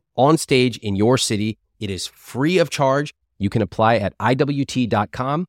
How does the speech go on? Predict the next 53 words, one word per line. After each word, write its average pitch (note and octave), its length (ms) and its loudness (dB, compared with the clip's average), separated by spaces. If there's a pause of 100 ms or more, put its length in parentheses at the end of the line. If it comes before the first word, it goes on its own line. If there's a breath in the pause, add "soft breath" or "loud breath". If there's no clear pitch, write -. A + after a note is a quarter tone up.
(160)
slash F2 320 -6
live F2 260 -8
coaching. - 380 -12 (260)
I'll F2 80 0
see - 140 -2
you B2+ 100 4
in A#2+ 80 6
Boston D3 540 2 (100)
and G#2+ 160 -2
Philly. D#2 300 -10 (420)
You - 100 -2
know, G3+ 80 2
money A3+ 220 2
doesn't G3 180 4
have F3 100 2
to E3 60 0
be D3 120 2
boring. G#2+ 480 -2 (260)
I C#3 60 0
get F3+ 140 2
a A3+ 40 2
lot F3 160 2
of F3 80 2
questions C#3 460 0
of A2 100 -8
people C3+ 300 -6
who A#2+ 140 -6
have D3+ 260 0
set C3 220 2
up A2 120 -2
their G#2 160 0
accounts, G2 460 -8 (320 soft breath)
who C#3 140 -2
have D#3 300 -2
money C3+ 240 0
being A2 240 0
saved, G#2 300 -2
and A#2+ 80 -2
they're B2+ 100 2
like, A2+ 200 -2 (460)
"What G#3 200 4
now? G#3+ 360 2 (100)
What's F3 260 -2
next? F#3+ 220 0 (240)
How A#3+ 320 2
am A#3 100 2
I G3 100 0
supposed - 540 -4
to F3 80 -2
design B2 560 -2
my A#2 160 0
rich G#2 400 -4
life?" A2 320 -10